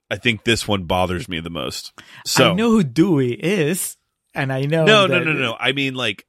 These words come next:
Speaker 1: I feel we should be able to have, like, a deep conversation about the first Scream right now if we wanted to. And the fact that we
Speaker 2: Jesus
Speaker 1: can't,
Speaker 2: Christ.
Speaker 1: I don't know why it's troubling me so much. Maybe it's just late and, you know, I'm testy, but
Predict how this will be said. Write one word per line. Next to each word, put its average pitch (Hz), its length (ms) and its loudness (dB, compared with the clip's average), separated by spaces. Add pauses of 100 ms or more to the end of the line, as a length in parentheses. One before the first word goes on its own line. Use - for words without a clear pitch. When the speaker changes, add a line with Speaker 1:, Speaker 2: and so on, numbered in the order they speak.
(160)
Speaker 1:
I 135 140 0
feel 151 400 -2 (140)
we 120 180 -6
should 120 200 -8
be 113 100 -2
able 110 160 -4
to 101 80 -8
have, 101 340 -4 (840)
like, 101 180 -8
a 110 160 -6
deep 110 300 -2
conversation 101 720 -4
about 90 240 -8
the 92 40 -14
first 95 300 -10
Scream 92 260 -12
right 87 160 -10
now 87 140 -10
if 85 120 -14
we 85 80 -10
wanted 85 320 -16
to. 64 280 -14 (380)
And 110 100 -8
the 113 60 -4
fact 131 240 2
that 143 100 -2
we 117 100 -4
Speaker 2:
Jesus 104 120 -8
Speaker 1:
can't, 120 260 2
Speaker 2:
Christ. - 80 -4
Speaker 1:
I 117 40 2
don't 117 160 -4
know 113 100 0
why 95 340 0
it's 104 220 0
troubling 92 480 -4
me 87 100 -6
so 90 240 -6
much. 82 300 -8
Maybe 120 180 4
it's 131 100 0
just 113 180 -2
late 92 340 -4 (540)
and, 95 260 2
you 98 100 -2
know, 98 140 2
I'm 95 200 -2
testy, 107 600 0
but 92 280 -4